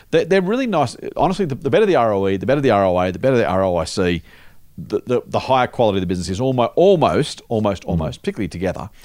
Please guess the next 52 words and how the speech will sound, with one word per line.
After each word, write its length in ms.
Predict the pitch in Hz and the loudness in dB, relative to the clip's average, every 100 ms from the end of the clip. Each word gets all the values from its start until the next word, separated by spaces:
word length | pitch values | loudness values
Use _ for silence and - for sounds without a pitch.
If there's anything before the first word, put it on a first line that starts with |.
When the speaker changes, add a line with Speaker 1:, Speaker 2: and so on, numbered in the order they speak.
| - - | -20 -10
Speaker 2:
Mm. 200 | 90 73 | -8 0
Speaker 1:
Um, 360 | 98 92 85 90 - - - - | 2 2 -2 -8 -18 -20 -20 -4
you 60 | 117 | 0
know, 120 | 90 | 0
I 60 | - | 0
won't 140 | 131 | 0
say 60 | 98 | 0
without 220 | 85 90 | 0 0
exception, 440 | 95 117 - 160 | -2 -4 -4 -6
but, 180 | 117 - | -4 -4
you 80 | 123 | -4
know, 200 | 92 82 - - | -6 -6 -8 -10
in 100 | 104 | -6
the 80 | 101 | -6
vast, 340 | 95 113 104 | 0 0 -2
vast 280 | 101 92 82 | -4 -4 -4
bulk 220 | 82 82 | -10 -10
of 100 | 87 | -12
cases. 460 | - 65 - - - _ _ _ | -14 -14 -14 -18 -20 _ _ _
And 100 | 127 | 2
that's 160 | 185 190 | 2 2
a 60 | |
really 420 | 143 117 123 120 107 | 0 0 0 0 0
good 220 | 92 78 | -4 -8
thing, 200 | - 73 - | -12 -16 -10
right? 240 | 92 113 - - - _ _ - _ _ _ - | -6 -6 -8 -20 -20 _ _ -20 _ _ _ 2
But 120 | 139 | 2
if 80 | 143 | 4
you're 80 | 160 | 2
looking 260 | 185 - | 0 -2
at 60 | 160 | -6
small 180 | - 160 | -2 0
cap 200 | 139 - | 0 -2
land, 160 | 104 107 | -2 -2
you're 60 | |
not 60 | 123 | -4
gonna 140 | 113 | -4
get 180 | 98 120 | -4 -4
those. 320 | 78 95 - | -2 -4 -4
Now, 80 | 131 | 0
hopefully 200 | 170 175 | 2 2
you're 20 | 127 | 0
getting 100 | 113 | 2
better 160 | 107 101 | 2 0
returns 560 | 87 - 196 117 160 | -2 0 0 0 -4
'cause 140 | - 101 | -6 -2
you're 100 | 98 | 0
happy 200 | 110 101 | -2 -4
to 80 | 98 | -6
do 120 | 101 | -4
more 200 | 92 82 | -6 -2
work, 420 | 135 139 170 | 0 2 0